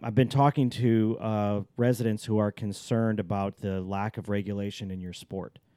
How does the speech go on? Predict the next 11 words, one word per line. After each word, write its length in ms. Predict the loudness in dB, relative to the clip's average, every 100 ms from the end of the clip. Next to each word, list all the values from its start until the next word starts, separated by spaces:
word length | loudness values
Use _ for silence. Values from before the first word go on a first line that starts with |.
| _ _ _ _ -2
And 100 | 0
I'm 120 | 0
sitting 220 | 0 0
here 100 | 0
scratching 400 | 0 -4 -2 -2
my 80 | 0
head 180 | 0 0
going, 240 | -6 -2
"Wow, 240 | -2 -2
like, 220 | -4 -8 -10 _ _ _ _ _ _ -4
that, 140 | -4